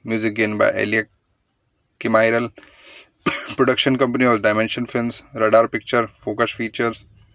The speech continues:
distributed by Dimension Films, Miramax Film, releasing date of film was twenty-seven November two thousand two, with duration ninety minutes, United States, stayed in English language,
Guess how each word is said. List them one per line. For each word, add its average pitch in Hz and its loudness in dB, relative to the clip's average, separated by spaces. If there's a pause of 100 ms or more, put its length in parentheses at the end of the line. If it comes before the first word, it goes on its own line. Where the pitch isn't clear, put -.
(760)
distributed 131 4
by 123 4
Dimension 113 0
Films, 113 -4
Miramax 113 0
Film, 113 -6
releasing 113 -2
date 117 -2
of 117 -6
film 113 -4
was 107 -2
twenty-seven 113 -4
November 113 -4
two 113 -8
thousand 113 -4
two, 117 -6 (600)
with 127 -2
duration 135 4
ninety 117 2
minutes, 127 2
United 110 2
States, - 0
stayed 123 2
in 120 0
English 113 -4
language, 120 0